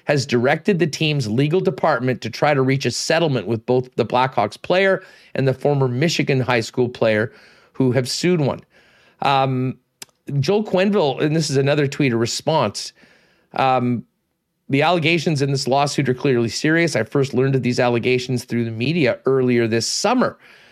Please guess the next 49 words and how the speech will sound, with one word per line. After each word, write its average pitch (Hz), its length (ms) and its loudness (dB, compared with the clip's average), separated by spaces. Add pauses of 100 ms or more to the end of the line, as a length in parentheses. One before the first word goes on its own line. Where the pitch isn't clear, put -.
(540)
Um, 143 460 0
so, 180 280 0
uh, 170 300 -2
things 233 320 0
are 214 80 2
very 196 280 2
carefully 190 500 0
worded 156 400 0
right 180 240 0
now. 170 400 0 (140)
Um, 147 400 2
there's 147 240 0
been 151 200 0
denials 143 520 2
about 135 200 0
many 160 380 0
of 165 100 -2
the 143 80 -2
people 160 440 -2
that 127 180 0
have 117 100 0
been 110 220 -4
mentioned 143 480 -2
in 139 220 0
this. 196 280 -2
And 120 260 -2
I, 127 260 0
you 123 120 2
know, 127 120 0
I 123 80 2
don't 143 300 0
have 156 200 0
it 143 60 0
in 131 100 -2
front 165 240 0
of 165 60 -2
me 170 120 2
and 147 80 0
I 110 100 2
don't 131 260 -2
wanna 143 180 0
say 143 300 0
anything 151 540 0
that 117 100 -4
is 113 120 -10
not 131 220 0
officially 113 480 -2
true, 208 400 0
but 139 180 0